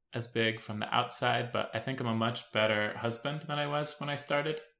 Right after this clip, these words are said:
Um, I can think of a few times of, like, I was literally in the middle of a fight with, with my husband, and I'm,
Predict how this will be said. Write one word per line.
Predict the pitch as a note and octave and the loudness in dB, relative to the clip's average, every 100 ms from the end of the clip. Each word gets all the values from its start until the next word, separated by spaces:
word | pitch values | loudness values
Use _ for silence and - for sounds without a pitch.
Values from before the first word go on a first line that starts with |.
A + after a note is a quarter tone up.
| _ _ | _ _
Um, | A2+ G#2+ A2 | -2 0 0
I | A#2 | -2
can | B2+ | 0
think | C3+ D3+ | 0 0
of | B2 | 0
a | |
few | - D3 | 0 -4
times | D3 - C3+ C3+ C#3 - - - | -6 -2 0 0 -2 -2 -4 -8
of, | - | 0
like, | A2 A2 - | 0 0 0
I | A2+ | 0
was | A2+ A2+ - | 0 -4 -10
literally | C3 B2+ C3+ C3+ C3 | -2 2 4 4 4
in | A#2 | 2
the | |
middle | A2 A2+ A#2+ | 2 4 4
of | A#2 | 4
a | G#2 | 0
fight | - G#2+ A2+ A#2 - _ - _ _ | -2 0 0 -2 -10 _ -20 _ _
with, | - G#2+ - - | -2 -2 -4 -4
with | A2 - | -4 0
my | G#2+ G#2 | 0 2
husband, | A2 - G#2+ G#2 | 0 -2 -4 -2
and | G2 | -4
I'm, | G2 G2 | -4 -6